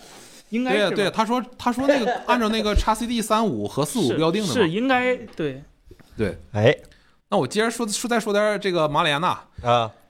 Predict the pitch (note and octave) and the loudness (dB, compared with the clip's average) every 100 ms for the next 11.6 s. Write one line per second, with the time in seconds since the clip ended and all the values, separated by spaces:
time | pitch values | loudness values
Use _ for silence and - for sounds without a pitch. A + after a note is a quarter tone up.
0 | - G#3+ C4 C4+ F#3 A#2 B2 - G#3+ A3 | -6 0 2 0 -2 0 -2 0 0 2
1 | A3 G#3+ G3 A#3+ G3+ G3 F3 D#3+ G#3+ G3+ | 0 0 -2 0 0 2 2 0 0 0
2 | E3+ F3+ E3+ E3 F#3+ G3+ F3 D#3+ E3+ F3 | 0 0 0 0 0 0 0 0 0 2
3 | F3+ F#3 G3 F#3+ G3 E3 F3+ F3+ D#3+ - | 2 2 0 0 0 0 0 0 0 0
4 | E3+ F3 D#3+ A#2 F2+ - - - - G3+ | 0 2 0 0 -4 -10 -20 -20 -4 0
5 | G#3 G3+ F3+ G3 G3 G3 - E3 C3+ C#3+ | 2 0 2 2 2 0 -2 -2 0 2
6 | D3+ D3+ - D3+ C3 C3 B2+ A#2+ D3+ D3+ | 0 -2 -2 0 0 2 -2 0 2 2
7 | D3 - _ - B2+ A#2+ F#3+ E3+ B2 G2+ | -2 -14 _ -2 0 0 0 2 2 0
8 | - - F3+ F3+ F#3 D3 - - E3+ D#3+ | -4 -2 0 0 -2 -2 -4 -6 0 2
9 | D#3 D#3 D3 D3+ D3 C#3 - E3 D#3+ C#3+ | 2 0 0 0 0 -2 -2 -2 0 0
10 | G2+ C#3 G2+ F#2+ - _ - - - D3 | -2 -4 -4 -6 -10 _ -20 -20 -2 -2
11 | B2 D3+ D3 D#3 C3+ | 0 -2 0 0 0